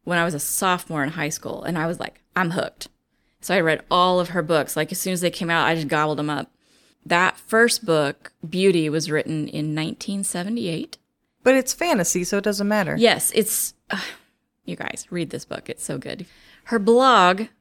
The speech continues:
Speaker 1: is called The Flying Piano.
Speaker 2: I love that name.
Speaker 1: I think she's living in Scotland. <gasps> Based on, like, her second entry. I may put this in the show notes so I can
Speaker 2: Oh, yeah.
Speaker 1: tell everybody
Speaker 2: Put
Speaker 1: about
Speaker 2: a
Speaker 1: her.
Speaker 2: link.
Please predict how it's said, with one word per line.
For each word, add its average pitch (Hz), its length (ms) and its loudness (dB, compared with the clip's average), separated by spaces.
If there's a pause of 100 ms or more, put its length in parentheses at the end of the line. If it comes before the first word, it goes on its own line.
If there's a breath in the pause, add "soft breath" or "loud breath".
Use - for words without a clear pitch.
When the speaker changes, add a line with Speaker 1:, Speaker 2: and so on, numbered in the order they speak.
Speaker 1:
is - 120 -6
called 190 240 0
The 185 60 -2
Flying 180 400 0
Piano. 165 520 -4 (220)
Speaker 2:
I 240 100 -2
love 190 360 2
that 170 180 0
name. 175 400 -4 (440)
Speaker 1:
I 208 60 -6
think 480 180 -6
she's 571 260 -2
living 185 260 0
in 165 80 -2
Scotland. - 800 -8 (160)
<gasps> 247 340 -4
Based 220 240 -4
on, 247 180 -2
like, 175 200 -4
her 165 140 -6
second 185 560 -4
entry. 233 640 -4 (240)
I 214 100 -2
may 226 180 4
put 220 200 -4
this 175 180 -2
in 165 80 -4
the 151 80 -4
show 160 240 -2
notes 147 300 -6
so - 120 -10
I 151 80 -4
can 135 300 -8
Speaker 2:
Oh, 226 180 -2
yeah. 196 200 -4
Speaker 1:
tell 170 100 -2
everybody 156 380 -4
Speaker 2:
Put - 100 -2
Speaker 1:
about - 100 2
Speaker 2:
a 277 100 4
Speaker 1:
her. 285 140 4
Speaker 2:
link. - 340 -6